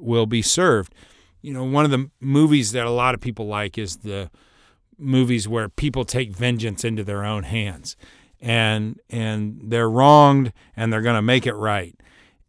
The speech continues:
And it's easy sometimes for us as Christians to slip, slip into that kind of a mindset,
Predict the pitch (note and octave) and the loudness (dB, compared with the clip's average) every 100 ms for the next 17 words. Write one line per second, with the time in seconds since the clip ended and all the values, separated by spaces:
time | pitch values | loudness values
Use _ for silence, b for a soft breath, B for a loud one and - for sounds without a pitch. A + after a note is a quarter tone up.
0 | - B2 B2 A#2+ B2 _ B2+ - - _ | -8 -4 -2 -4 -10 _ -6 -6 -12 _
1 | D3 D#3+ D#3+ D3 D3 C3+ B2 C3+ B2+ B2+ | -4 0 0 0 0 0 0 -2 -2 -2
2 | A#2 A#2 - - D#3+ - A2+ G#2 - C#3 | -4 -4 -8 -2 -2 0 -4 -4 -6 -4
3 | C3 _ _ - - D3+ C#3+ B2 A2 A#2 | -4 _ _ -8 -2 0 2 0 2 0
4 | B2+ - A#2+ G#2+ G2+ G2+ G#2+ B2 D#3 C#3+ | -2 -4 -2 -2 -4 -4 0 2 0 -2
5 | A#2 G#2 | -4 -4